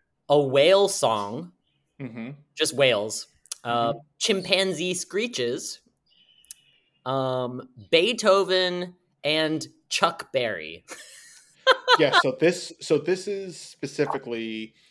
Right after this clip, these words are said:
Speaker 2: I actually forget the name of it. It is, I believe it's the, the Voyager. It is
Speaker 1: Yeah,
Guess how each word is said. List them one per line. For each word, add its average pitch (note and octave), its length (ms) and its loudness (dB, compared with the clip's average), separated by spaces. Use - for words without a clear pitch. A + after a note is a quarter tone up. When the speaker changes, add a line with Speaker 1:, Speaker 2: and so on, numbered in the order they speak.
Speaker 2:
I B2+ 60 -6
actually C3+ 340 -8
forget B2 380 -8
the A2+ 60 -12
name G#2 360 -12
of G#2 100 -20
it. G2 220 -10
It B2+ 100 -8
is, B2 340 -8
I A#2+ 40 -10
believe D3+ 260 -8
it's - 120 -18
the, D3 140 -12
the C3 100 -10
Voyager. F#2 600 -6
It D3 120 -2
is B2 220 -2
Speaker 1:
Yeah, D#3 80 0